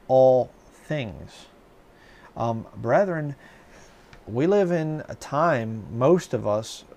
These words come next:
in countries where judging somebody else's salvation is not going to mean life or death for you.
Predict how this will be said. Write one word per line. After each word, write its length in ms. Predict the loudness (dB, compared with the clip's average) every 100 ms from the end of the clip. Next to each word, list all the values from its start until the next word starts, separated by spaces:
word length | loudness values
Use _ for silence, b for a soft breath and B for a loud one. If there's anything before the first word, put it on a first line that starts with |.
| _
in 180 | -12 -12
countries 600 | -4 -2 -2 -4 -4 -6
where 560 | -2 2 4 2 -2 -10 -14 -4
judging 520 | 4 4 4 -2 -4
somebody 380 | -4 -2 0 2
else's 340 | 2 0 -8
salvation 800 | 0 0 0 -2 -4 -4 -10 -10
is 260 | -8 -8 -6
not 320 | -4 -4 -4 -12 _ _ _ _ _ _ -6
going 240 | -4 -4
to 80 | -4
mean 220 | -6 -4
life 240 | -2 -2 -2
or 40 |
death 200 | -2 -2
for 160 | -6 -6
you. 320 | -6 -6